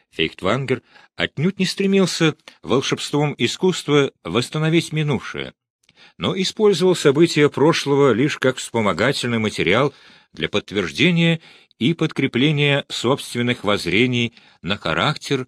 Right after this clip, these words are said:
живой истории двадцатого века. Фейхтвангер написал много статей и рецензий, посвящённых в основном театру и драматургии.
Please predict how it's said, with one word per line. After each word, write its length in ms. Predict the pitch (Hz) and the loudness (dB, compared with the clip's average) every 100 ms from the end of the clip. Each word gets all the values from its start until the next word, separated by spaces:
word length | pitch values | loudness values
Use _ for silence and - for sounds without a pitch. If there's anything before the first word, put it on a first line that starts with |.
| _ | _
живой 420 | 80 73 82 131 113 | -12 -6 -4 -2 -4
истории 380 | - 82 90 | -6 -4 -4
двадцатого 560 | 104 78 - 80 - 82 | -4 -6 -6 -8 -6 -8
века. 360 | 69 65 - - _ _ _ _ _ _ _ _ _ _ - | -8 -12 -16 -20 _ _ _ _ _ _ _ _ _ _ -4
Фейхтвангер 640 | 110 - 165 160 143 131 _ _ _ - | -4 -2 -2 0 2 0 _ _ _ -8
написал 440 | 175 147 - 175 | -4 -2 2 4
много 260 | 151 156 135 | 4 2 0
статей 420 | - 113 - 135 | 0 0 0 -2
и 140 | 135 | 0
рецензий, 680 | 120 110 - 101 101 101 107 | 0 0 0 0 0 0 0
посвящённых 760 | 101 101 - 98 - 113 110 - | 0 -4 -2 -4 0 0 0 -2
в 60 | 101 | -4
основном 400 | - 104 107 101 | -2 0 0 0
театру 500 | 101 113 131 131 123 | 0 0 0 0 0
и 160 | - | -2
драматургии. 800 | 82 95 92 82 71 73 71 71 | -6 -6 -4 -8 -8 -8 -8 -8